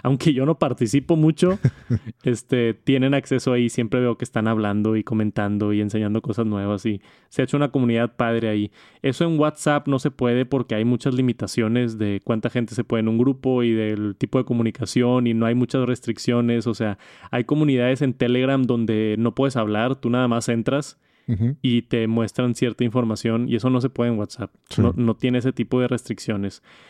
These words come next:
Speaker 1: Se supone que esta evolución va a ser grandota para WhatsApp, poder tener comunidades para, para tener tus grupos pequeños y este tipo de comunidades más grandes. Y esta actualización va a venir con cosas importantes también, no solamente la habilidad de poder hacer esto,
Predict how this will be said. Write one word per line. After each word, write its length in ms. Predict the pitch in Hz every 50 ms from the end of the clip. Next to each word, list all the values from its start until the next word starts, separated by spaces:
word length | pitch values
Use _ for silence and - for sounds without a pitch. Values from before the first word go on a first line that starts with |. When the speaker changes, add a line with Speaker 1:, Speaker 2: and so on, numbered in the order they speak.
| - _
Speaker 1:
Se 160 | _ - 160
supone 480 | 139 170 147 185 202 196 196 208 208 208
que 200 | - 170 156 151
esta 240 | 147 131 - - 160
evolución 580 | 160 151 151 143 135 131 123 - 139 135 139 135
va 40 | 135
a 40 | 123
ser 240 | 123 135 131 139 127
grandota 920 | 123 135 135 131 127 127 120 120 117 127 127 - - 147 151 156 143 - _ _ _ _
para 200 | 131 120 113 113
WhatsApp, 540 | 110 117 120 - - - 127 135 135 - - _ _ _ - _ _
poder 220 | - 127 123 123 110
tener 360 | - 139 127 131 127 123 - _
comunidades 800 | - 151 135 131 127 120 113 110 110 110 113 120 135 131 131 - _ _ - - - - _ _ _
para, 720 | _ 123 120 113 110 110 107 107 104 101 98 98 95 98 - _ _
para 200 | - 117 120 113
tener 240 | - 123 120 117
tus 220 | 107 - 131 120 120
grupos 280 | 120 131 113 131 123
pequeños 540 | - 131 - - 165 185 185 190 196 185 147
y 40 | 131
este 180 | 120 - - 120
tipo 220 | - 113 - 131
de 80 | 127 127
comunidades 680 | - 120 117 113 110 110 110 110 110 113 117 113 -
más 340 | - 127 113 113 110 110 104
grandes. 460 | 101 107 101 98 98 98 98 - - - - - - _
Y 120 | 143 147
esta 180 | 151 143 - 190
actualización 580 | 170 - 185 185 165 - 151 - 147 147 147 143
va 60 | 151
a 20 | 147
venir 240 | 151 147 147 147 -
con 160 | - 147 139
cosas 300 | 120 135 131 - 135 120
importantes 1000 | 143 135 127 - 120 110 117 - - 113 113 117 107 - 110 101 - - - _
también, 420 | - 113 113 113 110 110 104 101 104
no 100 | 107 110
solamente 520 | - 143 127 127 127 123 123 113 - 127
la 80 | 127 127
habilidad 340 | 123 117 107 113 107 107 107
de 80 | 120 113
poder 240 | - 113 113 110 113
hacer 180 | 110 - 117
esto, 340 | 110 107 - - - 135 135